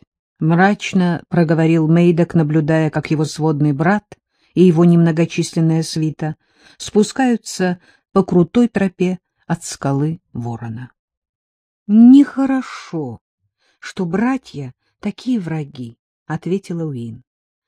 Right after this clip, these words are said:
«Его отец вылепил ему характер, но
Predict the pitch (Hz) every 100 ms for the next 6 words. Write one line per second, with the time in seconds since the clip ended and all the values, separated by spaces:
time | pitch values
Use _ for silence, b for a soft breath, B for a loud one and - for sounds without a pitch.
0 | _ _ - 214 302 311 277 311 - 220
1 | 269 269 240 226 214 247 - 208 165 160
2 | - 214 214 196 196 180